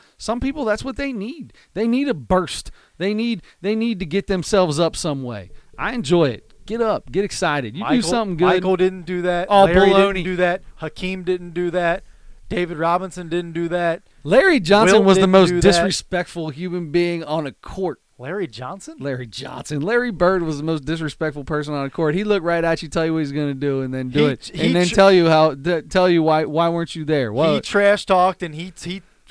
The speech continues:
Speaker 2: told coaches, "Why in the world would you put this guy on me?" He did
Speaker 1: How's
Speaker 2: that
Speaker 1: that?
Speaker 2: stuff.
Speaker 1: Yeah.
Speaker 2: Absolutely.
Speaker 1: Yeah.
Speaker 2: And, and that,
Speaker 1: It's
Speaker 2: yeah.
Speaker 1: just as bad.
Speaker 2: I, I, in some cases. In
Speaker 1: Uh,
Speaker 2: some
Speaker 1: now it's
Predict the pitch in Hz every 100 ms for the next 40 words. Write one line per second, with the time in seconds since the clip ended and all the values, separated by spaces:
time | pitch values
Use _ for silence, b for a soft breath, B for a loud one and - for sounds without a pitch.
0 | - - 196 208 - 190 196 214 196 160
1 | b b _ - 156 190 214 190 160 143
2 | 180 180 160 131 165 175 - 156 160 185
3 | 170 170 170 175 b b 214 233 269 277
4 | 277 226 349 139 - 381 - 233 226 233
5 | 135 175 349 415 196 202 208 185 175 202
6 | - _ _ _ _ - 135 196 156 175
7 | 151 208 220 - _ - 185 185 - _
8 | - _ - 214 196 175 208 214 208 180
9 | 165 120 95 - _ _ 170 156 151 180
10 | 190